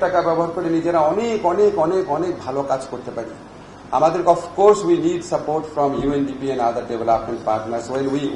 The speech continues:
went to South Africa, এ মানে, with a view to forming, with a view to form a Truth and Reconciliation Commission, they came forward to support us।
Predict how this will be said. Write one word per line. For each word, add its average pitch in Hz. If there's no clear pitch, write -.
went 156
to 175
South 143
Africa, 131
এ 139
মানে, 143
with 170
a 175
view 202
to 180
forming, 160
with 139
a -
view 170
to 165
form 156
a 156
Truth 185
and 151
Reconciliation 143
Commission, 123
they 156
came 175
forward 147
to 143
support 131
us। 110